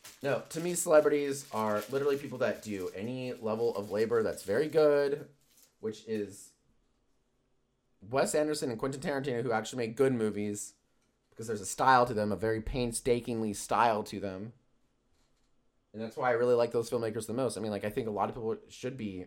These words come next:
in entertainment, but I think a lot of people, including myself, shouldn't be. But the upside of having a great podcast, and I actually think this makes me a better person, ironically, 'cause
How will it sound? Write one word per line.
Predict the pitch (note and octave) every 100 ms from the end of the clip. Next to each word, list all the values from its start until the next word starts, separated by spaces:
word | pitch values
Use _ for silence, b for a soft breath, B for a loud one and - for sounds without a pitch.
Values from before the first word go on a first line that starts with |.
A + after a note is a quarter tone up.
| -
in | G2+ F#2 F2
entertainment, | G#2 G2 F#2 G#2+ G2 F2 _ _ _ _ _ _
but | F2+
I | G2
think | A#2+ A2 _ _ _ _ _ _ _ _ - -
a |
lot | F#2 C3
of |
people, | D3 D3 E3
including | A#2+ B2+ A#2+
myself, | A2 G2+ F#2+ A2+ - -
shouldn't | - - G#3+ D#3
be. | C#3 G#2 F2 - _ _ _ _ _ _ _ _ _ _ _ _ -
But | A2 E3 F#3 F#3 F3+ - b b b b b
the | B2+ C#3+ -
upside | D3+ - - - D3 C3+ C3
of | C3 C3
having | C#3+ C#3
a | C3+
great | A2 B2+ B2+
podcast, | - G#2+ A#2+ D3 D3 E3 - - - _
and | A#2 A2+ A2
I | G2+
actually | A#2 D3+
think | A#2
this | A#2+ A2
makes | G#2
me | A2+
a |
better | G2+ G2+
person, | - E2+ A2+ A#2 F#2
ironically, | F#2 E2+ G2+ B2+ B2+ C3
'cause | G#2+